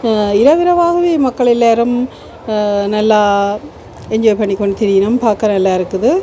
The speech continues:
அஹ், மற்றது நாங்கள் இந்த வந்துட்டோம். பாருங்கோ, இதுதான் அந்த ஃபிஷ் அக்வாரியம். அஹ்,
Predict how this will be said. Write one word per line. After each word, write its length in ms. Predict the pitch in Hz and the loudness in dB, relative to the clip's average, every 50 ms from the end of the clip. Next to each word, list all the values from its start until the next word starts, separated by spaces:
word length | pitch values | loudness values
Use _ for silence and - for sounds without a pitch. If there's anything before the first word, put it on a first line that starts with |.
| - - - - - - - - | -6 -10 -16 -18 -18 -16 -10 -6
அஹ், 280 | 233 220 208 202 202 392 | -4 -2 -2 0 0 0
மற்றது 440 | 208 202 202 196 214 196 196 233 320 392 403 381 - - - - - - - - - - - - - | 0 -2 -2 0 0 2 2 2 2 2 0 -2 -8 -12 -16 -18 -18 -18 -18 -20 -20 -20 -18 -14 -10
நாங்கள் 400 | 233 226 226 220 220 214 214 214 | -6 -2 -2 0 0 0 0 0
இந்த 140 | 220 214 208 | 2 2 2
வந்துட்டோம். 500 | 196 208 214 254 269 277 - 254 240 285 349 - - - | 2 2 2 2 0 2 2 2 2 2 0 -2 -4 -2
பாருங்கோ, 360 | 262 233 226 220 214 214 247 294 | -2 0 0 0 2 2 2 2
இதுதான் 400 | 269 226 214 214 208 220 247 254 | 0 0 0 0 0 0 0 0
அந்த 160 | 240 220 208 | 0 -2 -4
ஃபிஷ் 260 | - - 226 214 - | -4 -4 -6 -4 -2
அக்வாரியம். 600 | 233 220 202 - 208 196 185 185 190 202 254 320 392 - - - - - - - - - | -2 -4 -2 -2 -4 -2 -2 0 0 0 0 0 0 -2 -8 -12 -12 -14 -12 -12 -8 -6
அஹ், 760 | 214 208 202 202 196 196 196 196 196 190 190 190 185 185 | -6 -2 0 0 2 2 2 2 2 2 0 0 -2 -2